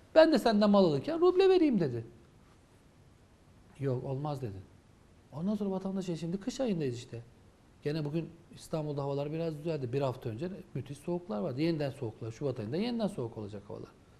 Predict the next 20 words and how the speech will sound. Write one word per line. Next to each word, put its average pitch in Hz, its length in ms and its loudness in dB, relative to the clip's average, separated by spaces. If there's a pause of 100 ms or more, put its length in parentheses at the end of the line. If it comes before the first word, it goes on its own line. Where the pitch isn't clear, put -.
(640)
E 113 60 -4
vatandaşa 170 480 -2
diyorsun 233 300 -4
ki, 196 200 -6 (400)
"E 117 60 -6
kardeşim 165 500 -4
ne 156 60 -2
yapalım? 175 400 -4 (460)
Doğalgaza 147 360 0
zam 170 220 0
yapmak 175 260 -2
zorundayım." 139 420 -4
Niye? 196 280 -2
"E 127 180 -2
döviz 170 320 4
artıyor." 190 460 0 (880)
Arkadaş, 135 680 -8 (800)
bunu 151 200 4
satan 180 400 2
ülke, 156 520 2